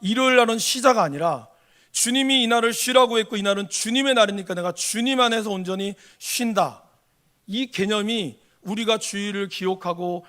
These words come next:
거룩하게 지켜야 하는 날이라는 겁니다. 심지어는 여러분, 주님께서는, 하나님께서는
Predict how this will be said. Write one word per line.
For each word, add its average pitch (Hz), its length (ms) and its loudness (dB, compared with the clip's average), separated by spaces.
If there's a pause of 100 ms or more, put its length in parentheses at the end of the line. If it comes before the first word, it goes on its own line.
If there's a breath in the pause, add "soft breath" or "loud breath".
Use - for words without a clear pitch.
(200 soft breath)
거룩하게 196 560 -2
지켜야 160 360 -10
하는 208 300 -10 (140)
날이라는 147 400 -12
겁니다. 117 180 -20 (1040)
심지어는 254 440 0
여러분, 208 420 -2
주님께서는, 202 640 -4
하나님께서는 202 760 -4